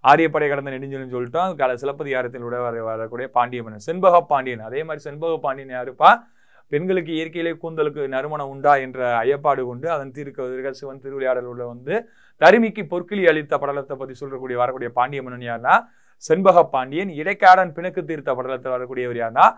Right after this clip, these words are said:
குசேல பாண்டியன். சரிங்களா? அடுத்து பதினெட்டு,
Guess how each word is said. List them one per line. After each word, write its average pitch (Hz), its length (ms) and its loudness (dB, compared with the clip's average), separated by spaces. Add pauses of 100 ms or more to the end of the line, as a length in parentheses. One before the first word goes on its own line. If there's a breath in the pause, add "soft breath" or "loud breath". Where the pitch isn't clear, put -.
(380 soft breath)
குசேல 160 340 2
பாண்டியன். 107 600 -6
சரிங்களா? 143 380 -2 (200)
அடுத்து 131 340 -2 (1900)
பதினெட்டு, 143 460 0